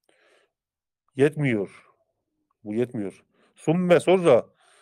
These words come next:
"la yecidu," görmeyecekler fi enfusihim kendi içlerinde haracen bir darlık, bir zorluk mimme kadeyte senin vermiş olduğun hükümde. Yani sen birisine hüküm verdin.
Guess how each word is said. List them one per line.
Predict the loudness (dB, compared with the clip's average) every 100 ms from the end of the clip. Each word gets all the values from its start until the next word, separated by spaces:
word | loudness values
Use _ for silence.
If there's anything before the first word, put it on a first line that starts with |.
| _ -2
"la | 2 4
yecidu," | 2 0 -4 -4 -2 -2 -6 _ _ _
görmeyecekler | 0 0 0 -4 -4 -4 -4
fi | -2 -2
enfusihim | -2 -2 -8 -6 -8
kendi | -6 -8 -6
içlerinde | -10 -6 -4 -4 -2 -2 -2 -4 _ _ _ _ _
haracen | -4 0 2 2 -2 -2
bir | -8 0
darlık, | 0 2 -4 -6
bir | -10
zorluk | -6 -4 -2 -4 -6 _ _ _ _ _ -8
mimme | -6 -2 -2
kadeyte | 0 0 0 -2 -4
senin | -4 -4 -2
vermiş | -4 -4 -8
olduğun | -8 -8 -8 -8
hükümde. | -10 -12 -16 -16 -20 _ _ _ _ _ _ _ _ _ _
Yani | -4 -4 -4
sen | -4 -4 -4
birisine | -8 -6 -6
hüküm | -6 -6 -4
verdin. | -4 -4 -10